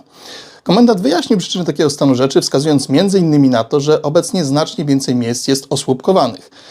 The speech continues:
Poza tym blokad nie można zakładać w każdym miejscu.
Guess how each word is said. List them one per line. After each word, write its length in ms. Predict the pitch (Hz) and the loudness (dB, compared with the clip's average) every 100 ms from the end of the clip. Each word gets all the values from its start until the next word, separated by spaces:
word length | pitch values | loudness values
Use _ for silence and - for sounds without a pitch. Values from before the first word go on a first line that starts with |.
| - - | -20 -4
Poza 160 | 160 | -2
tym 200 | 175 190 185 | 0 -2 -4
blokad 380 | 135 170 170 147 | -2 0 -2 0
nie 80 | 135 | 0
można 200 | 127 123 | 0 -2
zakładać 340 | 131 110 110 | -6 -8 -10
w 40 | |
każdym 340 | - 110 127 147 | -10 -6 -2 0
miejscu. 440 | 127 110 - - | 0 -2 -8 -12